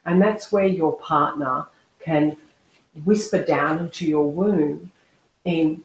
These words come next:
calling in your beautiful child. Say, "Hey, we're here, we're waiting for you. I know you're ready to come out. One day you're actually going to grow in this beautiful womb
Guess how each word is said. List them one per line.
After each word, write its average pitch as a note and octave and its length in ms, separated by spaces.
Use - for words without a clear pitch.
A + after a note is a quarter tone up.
calling E3 560
in D3+ 300
your D3+ 160
beautiful D3 540
child. B2+ 680
Say, D3 260
"Hey, F3+ 480
we're C#3+ 320
here, E3 300
we're D3 200
waiting D#3 440
for D3+ 160
you. D3+ 480
I C#3+ 80
know D3+ 220
you're D3+ 180
ready C#3+ 300
to - 160
come C#3 360
out. D3 440
One D3+ 240
day D3+ 340
you're C#3+ 200
actually D3 320
going C#3+ 280
to C#3+ 160
grow D3+ 480
in C#3+ 100
this - 140
beautiful D#3 600
womb D3 580